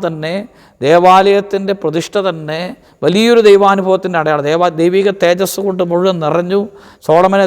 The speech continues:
ദൈവം അത്രയധികം ജ്ഞാനം നൽകി അനുഗ്രഹിച്ച് ദേവാലയം പണിയാനായിട്ട് ഒരുക്കി.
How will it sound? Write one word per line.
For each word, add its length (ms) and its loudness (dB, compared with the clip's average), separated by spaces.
ദൈവം 240 0
അത്രയധികം 560 -4
ജ്ഞാനം 320 0
നൽകി 260 -2
അനുഗ്രഹിച്ച് 420 -4
ദേവാലയം 420 2
പണിയാനായിട്ട് 560 -2
ഒരുക്കി. 340 -6